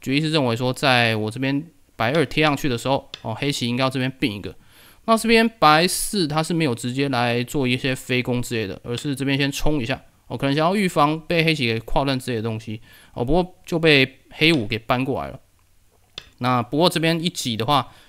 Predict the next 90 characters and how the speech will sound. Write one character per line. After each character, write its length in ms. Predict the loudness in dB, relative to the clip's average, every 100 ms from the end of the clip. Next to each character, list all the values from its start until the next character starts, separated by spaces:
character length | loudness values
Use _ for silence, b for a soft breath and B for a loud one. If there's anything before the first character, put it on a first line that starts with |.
| b -2
黑 100 | 0
棋 160 | 2 2
一 40 |
样 140 | 2
这 100 | 0
边 160 | 0 0
两 160 | 0 -2
颗 180 | -6
是 80 | -6
不 80 | -4
敢 160 | -6 -4
再 140 | -6
要 240 | -6 -8
了， 80 | -8 B B B B B _ -10
哦， 80 | -4
但 100 | -2
是 140 | 0
他 160 | 0 4
透 180 | 4
过 160 | 4 2
这 120 | 2
边 140 | 2 2
也 120 | -2
是 160 | -6
可 140 | -6 -2
以 180 | -4 -6 -16 -12
去 140 | -10
做 240 | -4 -2 0
一 20 |
些 100 | -2
夹 240 | -2 -6
过 220 | -4 -4 -4
之 100 | -8
类 140 | -10
的， 100 | -12 -20 _ _ _ _ _ _ _
哦， 100 | -4
不 80 | 2
过 80 | 4
这 100 | 4
样 80 | 2
子 60 |
走 160 | 2 2
的 80 | 6
话， 140 | 6
应 80 | 6
该 160 | 2 2
白 280 | 2 2
棋 140 | 2 -2
局 160 | -2
面 180 | 0 2
还 80 | 0
是 80 | 0
相 140 | -2
当 100 | -4
不 80 | -4
错。 200 | -6 -2
那 120 | -2 -4 _ -20 -4
如 100 | 2
果 140 | 2
说 240 | 2 2 2
黑 100 | 0
棋 100 | 0
度 160 | -2
过 200 | -2 2
的 20 | 2
话， 100 | 2
那 200 | 0 -4 b b b
白 160 | -2 0
棋 60 | 2
就 120 | 0
回 140 | 2
到 100 | 0
中 180 | 0 0
间 120 | 0
先， 180 | 0 -2
先 180 | -4 -4
走 220 | -4 -6
几 140 | -6
下， 200 | -8 -8 -8
还 180 | -6
是 80 | -4
说 260 | -2 -2 -2
就 100 | -6
直 160 | -6
接 120 | -6 -4
冲 320 | -2 -2 -2
吃 260 | -6 -6
之 120 | -6 -6
类 140 | -6
的， 140 | -10